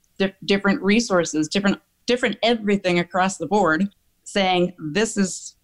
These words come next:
this is what's going on. This is absolutely true. This hit me. We're sharing this with our department," and that sort of thing. And having gone to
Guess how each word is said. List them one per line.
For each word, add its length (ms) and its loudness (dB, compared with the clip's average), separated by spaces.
this 260 0
is 100 -2
what's 200 0
going 300 4
on. 320 2
This 180 -6
is 180 -2
absolutely 480 -4
true. 340 0
This 300 -4
hit 180 0
me. 280 -4
We're 140 0
sharing 420 2
this 180 0
with 140 -8
our 80 2
department," 560 0
and 100 -4
that 160 0
sort 200 -2
of 100 -4
thing. 300 0
And 160 4
having 280 2
gone 300 2
to 400 -2